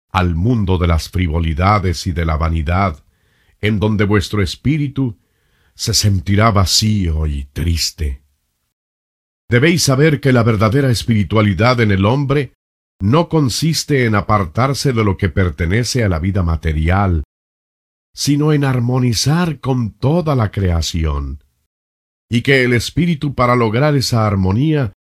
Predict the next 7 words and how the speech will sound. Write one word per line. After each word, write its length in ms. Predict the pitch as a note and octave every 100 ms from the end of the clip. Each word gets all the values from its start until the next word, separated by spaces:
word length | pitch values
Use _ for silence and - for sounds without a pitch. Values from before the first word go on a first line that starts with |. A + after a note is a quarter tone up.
| _
necesita 680 | F#2+ G#2+ A#2+ - D3+ C3 A2
caminar 540 | G#2 G2 G2 A#2+ A2
delante 800 | E2 F#2+ E2+ A#2+ C3+ A#2+ - F2+
y 180 | E2 D#2
ser 320 | - A#2 C3
el 220 | G#2+ F2+
guía. 560 | D2 A2 C3 G2 D#2